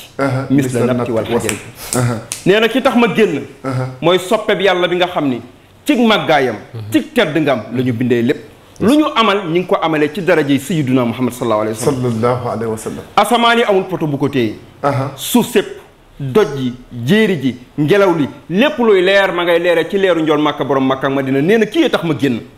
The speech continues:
Speaker 1: Alayhi wa sallam.
Speaker 2: Kon cofeelam ci yonent bi sallallahu alayhi wa sallam, ngir liggéeyal yonent bi, moo tax mu génn ndax Sëriñ Tuubaa.
Speaker 1: Mhm.
Speaker 2: Bëggam ci yonent bi sallallahu alayhi wa sallam, foo ko natt weesu na foofu.
Speaker 1: Mhm.
Speaker 2: Oustaz Dame dafa am bés,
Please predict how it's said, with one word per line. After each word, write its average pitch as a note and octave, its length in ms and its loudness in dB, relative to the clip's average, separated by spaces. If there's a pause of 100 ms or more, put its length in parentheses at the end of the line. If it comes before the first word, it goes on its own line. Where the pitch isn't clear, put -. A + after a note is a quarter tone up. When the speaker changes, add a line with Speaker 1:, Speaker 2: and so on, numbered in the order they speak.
(320)
Speaker 1:
Alayhi G#2 360 -12
wa A2 60 -6
sallam. B2+ 300 0
Speaker 2:
Kon A3+ 200 2
cofeelam A#3+ 440 2 (560)
ci B3 140 4
yonent C#4 300 2
bi G#3 120 0
sallallahu F#3 480 2
alayhi E3+ 260 2
wa D#3+ 80 0
sallam, D3 300 -2 (200)
ngir D#3 300 2 (120)
liggéeyal D4+ 400 2
yonent G3 320 2
bi, D#3+ 140 -6 (160)
moo F3 160 2
tax F3+ 120 -2
mu F3 220 0
génn F3 200 2
ndax A3+ 240 0
Sëriñ C4 220 2
Tuubaa. D3 240 0 (420)
Speaker 1:
Mhm. C3+ 120 0 (100)
Speaker 2:
Bëggam A3 320 2
ci A#3+ 100 2
yonent A#3 240 4
bi G3+ 60 -4
sallallahu F#3+ 260 2
alayhi F3 160 -2
wa F#3 60 0
sallam, F3 200 -2
foo G#3 200 2
ko G3+ 100 -2
natt F#3+ 180 -2
weesu E3 240 0
na C#3+ 80 0
foofu. A#2 220 -4 (380)
Speaker 1:
Mhm. E3 180 2
Speaker 2:
Oustaz C4 320 2
Dame C4 200 2
dafa B3 200 0
am G#3+ 140 0
bés, D#3+ 320 -2